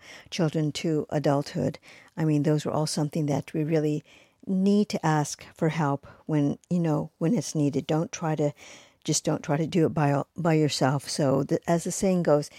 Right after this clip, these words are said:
it takes a village. It truly does take a village. But, um, there are other, um, positive ways to, uh, connect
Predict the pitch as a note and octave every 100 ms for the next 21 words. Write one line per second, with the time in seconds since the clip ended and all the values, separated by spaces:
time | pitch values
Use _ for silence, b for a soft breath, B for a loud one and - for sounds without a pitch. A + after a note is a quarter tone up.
0 | B B F3 - F3 - E3 D3 C#3 C3
1 | D3 F3 - G#3 F3 D#3 D#3 - - -
2 | D#3 D3+ D3 - - B B B B -
3 | F#3+ F3+ - F#3+ F3+ F3 F3 B B B
4 | - F#3+ G3 G3+ - G#3+ A3+ A#3 A#3+ -
5 | F3 E3+ D#3+ D#3 D3+ D3+ _ _ - -
6 | G3 F3+ F#3 F#3 F3+ E3 - B B -
7 | E3 E3 E3 E3 E3 - - F3 D#3+ D3+
8 | D3 - D#3+ D#3 D3 D3 - F3+ E3 E3
9 | -